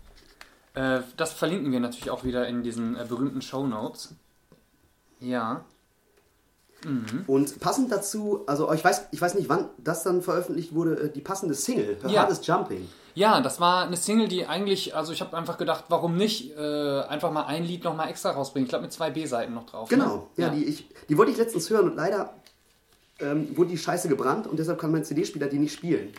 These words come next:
Speaker 1: Vielleicht liegt's auch an deinem C-D-Spieler.
Speaker 2: Ja, vielleicht auch. Aber, äh, <laughs> werden wir wohl nie erfahren.
Speaker 1: Ja. Der größte Hit sehe ich übrigens gerade auf, äh, This Is Vacation is Heroes. Das ist da drauf.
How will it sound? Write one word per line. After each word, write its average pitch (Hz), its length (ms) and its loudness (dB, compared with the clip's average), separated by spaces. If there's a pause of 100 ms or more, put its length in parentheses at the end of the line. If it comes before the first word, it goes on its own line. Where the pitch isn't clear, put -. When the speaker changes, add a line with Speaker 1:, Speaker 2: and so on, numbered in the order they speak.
(180)
Speaker 1:
Vielleicht 147 220 -4
liegt's 165 200 -8
auch 151 120 -6
an 147 100 0
deinem 139 160 2
C-D-Spieler. 123 640 -4 (680)
Speaker 2:
Ja, 147 340 4
vielleicht 156 420 0
auch. 113 320 -4 (260)
Aber, 131 380 2
äh, 127 440 -2 (220)
<laughs> - 400 -20
werden 131 120 6
wir 131 100 2
wohl 123 80 2
nie 135 120 2
erfahren. 117 360 -2 (160)
Speaker 1:
Ja. 113 240 -4 (460)
Der 143 80 -2
größte 240 320 4
Hit 240 200 0
sehe 220 120 0
ich 196 80 -2
übrigens 202 280 -4
gerade 180 480 0
auf, 170 460 -2
äh, 156 460 -4 (580)
This 160 140 -8
Is - 120 -8
Vacation 156 360 -8
is - 80 -6
Heroes. 120 520 0
Das 117 160 -8
ist 113 140 -16
da 120 100 -8
drauf. 110 220 -10